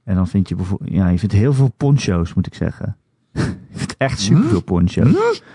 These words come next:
Speaker 1: En, eh, ja, die doe je dan over je kleren aan. Het-, en dan vind je weer een ander kleurtje poncho.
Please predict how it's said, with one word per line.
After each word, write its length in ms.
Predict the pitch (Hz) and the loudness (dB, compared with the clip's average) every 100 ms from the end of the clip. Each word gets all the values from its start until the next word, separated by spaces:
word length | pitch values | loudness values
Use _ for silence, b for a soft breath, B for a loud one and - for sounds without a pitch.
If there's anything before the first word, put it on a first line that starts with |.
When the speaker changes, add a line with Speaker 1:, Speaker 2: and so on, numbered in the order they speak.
| B B B _ | B B B _
Speaker 1:
En, 340 | - 87 69 - 65 | -6 -4 -4 -6 -6
eh, 140 | 87 | 0
ja, 80 | 107 | 2
die 120 | 98 | 2
doe 100 | 107 110 | 2 2
je 60 | |
dan 100 | 110 | 4
over 200 | 92 113 | 2 2
je 60 | 113 | 0
kleren 320 | 123 120 104 | 2 0 2
aan. 200 | 92 92 | 0 0
Het-, 160 | 92 - | 0 -2
en 160 | - | 2
dan 80 | 101 | 2
vind 200 | 95 104 | 2 -2
je 60 | - | 2
weer 80 | 101 | 0
een 80 | |
ander 220 | 92 104 104 | 2 0 2
kleurtje 300 | 101 98 - | -2 -2 -2
poncho. 540 | 123 117 - - | 2 2 2 -4